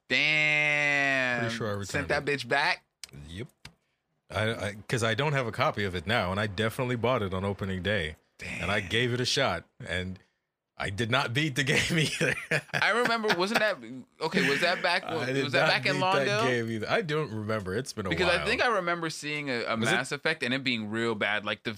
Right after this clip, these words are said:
Speaker 1: the,
Speaker 2: I
Speaker 1: even
Speaker 2: think
Speaker 1: the, the, like, the character models were poorly done. And I was like,
Speaker 2: Yeah.
Speaker 1: "This is P S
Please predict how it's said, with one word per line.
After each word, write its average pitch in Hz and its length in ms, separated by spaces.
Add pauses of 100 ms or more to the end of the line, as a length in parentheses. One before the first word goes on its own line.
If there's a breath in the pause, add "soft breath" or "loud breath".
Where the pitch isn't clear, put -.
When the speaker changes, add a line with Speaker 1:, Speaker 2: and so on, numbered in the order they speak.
Speaker 1:
the, 123 160 (320)
Speaker 2:
I - 60
Speaker 1:
even 233 280
Speaker 2:
think 147 400
Speaker 1:
the, 127 480 (180)
the, 113 80
like, 113 260 (160)
the 117 100
character 160 420
models 92 380
were 104 80
poorly 92 400
done. - 320 (340)
And 95 220
I 160 40
was 180 100
like, 160 80
Speaker 2:
Yeah. - 120
Speaker 1:
"This - 120
is 403 100
P 233 240
S 160 180